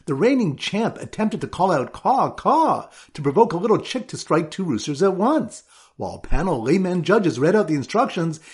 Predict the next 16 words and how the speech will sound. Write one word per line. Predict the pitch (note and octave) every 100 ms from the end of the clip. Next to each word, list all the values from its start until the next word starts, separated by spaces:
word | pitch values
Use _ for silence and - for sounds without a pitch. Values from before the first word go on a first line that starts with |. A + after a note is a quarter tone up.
| -
and | B2+ A#2
watched | F3+ -
carefully | - C4 G3+ D#3
to | E3+
see | -
if | A3
spittle | E3+ - D#4 F3 - -
would | G3
issue | B3+ - - - _ _
from | A#2 F#2+
his | G2+ G2
mouth. | G2+ A#2+ - _ _ _
Once | F#2 A2+
again, | A2 G#2+
slow | A#2
motion. | G#2 F#2 - F#2